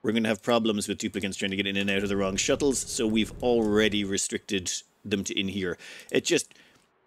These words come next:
Otherwise they try and use each other's toilets, they try and hang around in each other's sh-, shuttles, and it messes with the, uh, the atmosuit docks. Actually, if we check the atmosuit docks here, let's make these, uh,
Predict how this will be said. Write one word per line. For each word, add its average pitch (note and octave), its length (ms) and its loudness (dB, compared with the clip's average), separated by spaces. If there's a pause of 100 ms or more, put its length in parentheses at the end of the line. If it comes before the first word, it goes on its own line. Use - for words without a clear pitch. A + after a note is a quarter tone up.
(160)
Otherwise C#3+ 300 4
they B2 80 0
try B2 160 0
and A2 100 0
use A2+ 160 0
each A2+ 120 -2
other's G2 200 -2
toilets, C#3+ 580 4
they A#2 180 2
try A#2 200 2
and G#2+ 200 0
hang B2+ 220 0
around A2+ 340 2
in G2+ 80 -2
each G#2 160 -2
other's G2 260 -4
sh-, - 220 -4
shuttles, C3+ 400 2
and A#2 160 0
it - 80 -6
messes A#2+ 400 0
with A2+ 220 0
the, G2+ 300 2
uh, F#2 380 0
the G2 220 -2
atmosuit G#2+ 400 -4
docks. - 380 -6
Actually, - 220 -10
if - 100 -16
we G2+ 60 -10
check - 160 -8
the G2 120 -4
atmosuit - 240 -12
docks F#2+ 180 -4
here, A2+ 100 -4
let's C#3+ 220 -2
make E3+ 220 -4
these, A2+ 420 2
uh, G#2 260 4